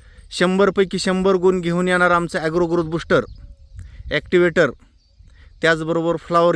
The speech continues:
केअर, आळीसाठी प्लांट केअर, असे अनेक वेगवेगळे हे लिक्विड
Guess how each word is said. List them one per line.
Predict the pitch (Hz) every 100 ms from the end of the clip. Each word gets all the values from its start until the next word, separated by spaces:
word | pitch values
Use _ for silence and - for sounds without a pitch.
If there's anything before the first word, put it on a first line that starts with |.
| 151
केअर, | 175 147 - - _ - - - - _ _ _ _
आळीसाठी | 135 170 185 185 165 170
प्लांट | 175 170 165
केअर, | 175 156 98 - - - - - - - - _ -
असे | 147 185
अनेक | 147 185 185
वेगवेगळे | 190 185 185 180 185
हे | 175 185 170
लिक्विड | 160 180 175